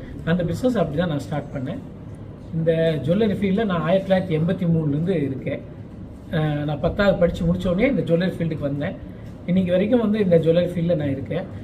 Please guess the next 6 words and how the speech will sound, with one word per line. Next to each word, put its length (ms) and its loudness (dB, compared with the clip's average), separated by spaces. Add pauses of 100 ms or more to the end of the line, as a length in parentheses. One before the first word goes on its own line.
(220)
இது 100 4
இப்படி 200 2
இருக்கும்போது 680 4 (120)
மக்களுக்கு 520 4
என்ன 240 6
தேவை, 440 2